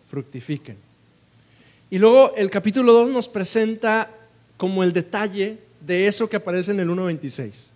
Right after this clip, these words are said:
Dice, Adán estaba trabajando y, y estaba haciendo cosas, él solito, ¿verdad?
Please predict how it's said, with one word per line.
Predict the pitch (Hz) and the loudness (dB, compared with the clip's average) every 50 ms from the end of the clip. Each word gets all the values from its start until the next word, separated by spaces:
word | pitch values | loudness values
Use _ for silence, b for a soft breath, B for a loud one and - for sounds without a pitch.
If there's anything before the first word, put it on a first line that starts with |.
| _ _ _ _ _ _ _ _ _ _ _ _ _ _ _ _ _ | _ _ _ _ _ _ _ _ _ _ _ _ _ _ _ _ _
Dice, | 139 123 - 151 | -14 -10 -8 -8
Adán | 143 143 165 180 196 214 214 | -6 -4 -4 -2 0 0 0
estaba | 208 196 - - 180 180 190 196 196 196 196 | -2 -2 -4 -2 0 2 4 4 2 2 0
trabajando | 196 165 147 131 117 - 147 151 139 131 123 113 107 110 _ _ _ _ _ _ _ _ _ _ _ _ _ _ _ _ | -2 -4 -4 -4 -6 -6 -10 -10 -10 -10 -12 -12 -14 -18 _ _ _ _ _ _ _ _ _ _ _ _ _ _ _ _
y, | - 135 139 135 131 135 131 - - | -8 -6 -4 -4 -6 -6 -8 -10 -10
y | 131 131 127 | -8 -6 -6
estaba | 131 - - 175 180 185 | -8 -8 -10 -10 -12 -10
haciendo | 190 - - 180 180 175 180 175 | -8 -4 -4 -4 -4 -4 -8 -8
cosas, | - 156 143 127 - 117 - - | -8 -8 -8 -8 -12 -16 -12 -10
él | 175 170 | -8 -6
solito, | - 196 202 190 180 - - 117 - _ _ _ _ | -6 -4 -4 -4 -6 -6 -12 -18 -18 _ _ _ _
¿verdad? | - 110 131 143 143 | -16 -14 -14 -14 -14